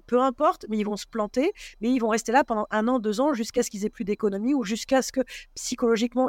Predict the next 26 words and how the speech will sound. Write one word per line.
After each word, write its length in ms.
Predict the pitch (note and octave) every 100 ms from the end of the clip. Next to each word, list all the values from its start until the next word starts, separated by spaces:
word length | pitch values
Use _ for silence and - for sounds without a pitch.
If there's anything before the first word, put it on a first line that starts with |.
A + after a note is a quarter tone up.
| -
ils 100 | G3
en 120 | G3
puissent 320 | - G#3+ -
plus, 220 | - D#4 -
même 320 | A3 A#3+ C#4
s'ils 240 | - A3+ F#3+
y 80 | G#3
arrivent. 340 | G#3+ B3 G3+ _ _ _
En 140 | G3+ F#3+
fait, 220 | C4 C4 -
il 80 | F#3+
faut 100 | A3
avoir 140 | A3 D4+
le 40 |
mental 280 | B3+ B3 D4
d'un 100 | A#3
entrepreneur, 640 | F#3+ - - G3+ F#3+ F3
hein. 80 | F#3+ - -
C'est 180 | - E3+
difficile. 560 | G3 B3+ A#3+ D4 B3+ - _ _ _ _ - -
Donc, 380 | F#3 G#3+ F#3+ A3
euh, 760 | G3+ G3 G3 F#3+ F#3+ F#3+ F#3
de 140 | F#3 G#3
se 80 |
dire 280 | F#3 A#3 B3+
qu'on, 300 | - B3 G#3